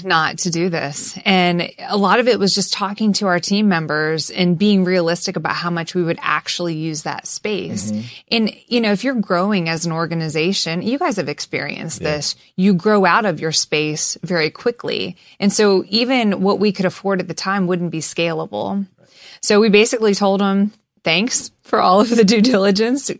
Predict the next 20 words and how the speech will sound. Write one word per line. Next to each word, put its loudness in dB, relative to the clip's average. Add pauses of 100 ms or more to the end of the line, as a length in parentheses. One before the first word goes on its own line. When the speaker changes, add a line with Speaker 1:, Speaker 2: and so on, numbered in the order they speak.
Speaker 1:
You 4
helped 0
us 0
make 0
a 0
decision -4
to -4
not -2
pursue -2
this." -4 (460)
And 4
we 6
really 4
decided 2
just -2
to 0
double 0
down 0
Speaker 2:
Mm. -6
Speaker 1:
on -2